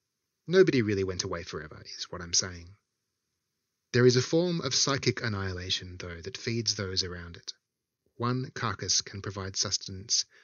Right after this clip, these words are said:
for all kinds of beings. Like most of us, Bernard Tusk sought the secret signs and gestures that would render him cool. None of us were burdened by the horrible understanding that coolness shared similarities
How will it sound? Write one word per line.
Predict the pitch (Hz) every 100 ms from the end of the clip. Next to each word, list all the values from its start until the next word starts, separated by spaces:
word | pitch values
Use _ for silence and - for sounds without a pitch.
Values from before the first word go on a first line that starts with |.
| _
for | -
all | 117 120
kinds | - 117 98 92
of | 98
beings. | 92 90 82 82 101 - - _ _ _ _ _ _ _ _ _ _ _ _ _ _ _ -
Like | 135 -
most | 143 147
of | 127
us, | 90 113 - - _ _ _
Bernard | - 117 131 131
Tusk | 107 101 -
sought | - 113 104
the | 110
secret | - 120 - -
signs | - 95 98 98 -
and | 104
gestures | 98 98 - 95 95 - 110
that | 110
would | 113
render | 104 107 110
him | 98 107
cool. | - - 98 85 - _ _ _ _ _ _ _ _ -
None | 131
of | 139
us | 120 123 - -
were | 101
burdened | 107 101 101 101
by | - 98
the |
horrible | 92 - 120 107 104
understanding | 98 101 - 101 98 98 95 _ _ _ -
that | 127
coolness | - 139 135 135 131 -
shared | - 110
similarities | 101 120 110 104 107 104 104